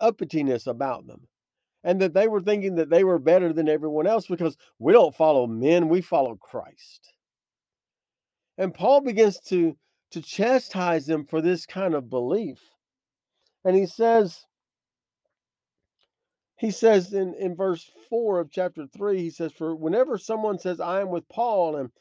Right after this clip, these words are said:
another says, 'I am with Apollos,' are you not unspiritual people?"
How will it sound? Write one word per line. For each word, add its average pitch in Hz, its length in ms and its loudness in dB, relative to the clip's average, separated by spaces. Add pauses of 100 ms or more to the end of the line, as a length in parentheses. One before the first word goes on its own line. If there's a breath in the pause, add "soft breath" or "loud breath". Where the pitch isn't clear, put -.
(120)
another 208 260 -2
says, 185 220 -6
'I 196 200 -2
am 190 160 -2
with 170 120 -6
Apollos,' 165 640 -6 (300)
are 151 120 0
you 160 200 2
not 180 320 -2 (100)
unspiritual 185 880 -6
people?" 269 460 -10